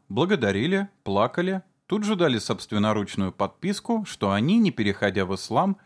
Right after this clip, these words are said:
навсегда останутся в лоне православия. Подписка сия приложена к делу.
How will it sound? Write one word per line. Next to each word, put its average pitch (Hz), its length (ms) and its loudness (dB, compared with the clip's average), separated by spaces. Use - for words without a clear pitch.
навсегда 104 600 0
останутся 190 720 -2
в 127 80 -4
лоне 120 260 0
православия. 95 880 -2
Подписка 127 600 0
сия 202 480 0
приложена 110 580 0
к 147 80 -6
делу. 90 380 -4